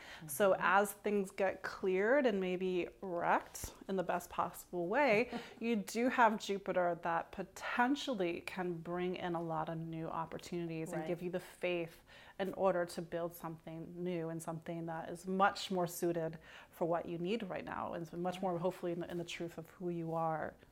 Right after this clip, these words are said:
Speaker 2: No need to dwell, 'cause Jupiter is in town, giving you a new assignment that's gonna be a lot more fun.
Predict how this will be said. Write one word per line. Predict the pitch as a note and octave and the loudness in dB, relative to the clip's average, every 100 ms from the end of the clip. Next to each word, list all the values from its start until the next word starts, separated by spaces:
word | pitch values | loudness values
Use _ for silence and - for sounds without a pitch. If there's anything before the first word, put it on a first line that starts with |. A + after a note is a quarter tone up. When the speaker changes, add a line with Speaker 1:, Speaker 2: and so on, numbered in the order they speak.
| _ | _
Speaker 2:
No | F3+ F3+ | 0 2
need | F#3 F#3 | 2 0
to | F3+ | -2
dwell, | D#3 D3 D#3+ D3+ C#3+ | -2 4 6 6 4
'cause | D3 C#3 C3+ - | 0 -8 -10 -6
Jupiter | - F3 E3+ E3+ | -2 0 4 6
is | E3+ E3 | 6 4
in | E3 | -4
town, | - D#3+ D#3 D#3+ D#3 D#3+ D#3 | -4 2 6 6 6 2 0
giving | E3 D#3 D#3 | -4 -2 -2
you | D3 | -4
a | D3 | -4
new | D3 G3 | -2 -4
assignment | G#3+ - F#3+ F#3+ G3+ G3+ | -4 -4 0 0 0 -4
that's | - - | -6 -14
gonna | - - | -16 -14
be | - | -2
a | |
lot | A3 A#3 | 0 0
more | G3+ G3 | 4 4
fun. | F3+ - - E3+ D3+ - - - | 4 -4 4 6 6 2 -6 -12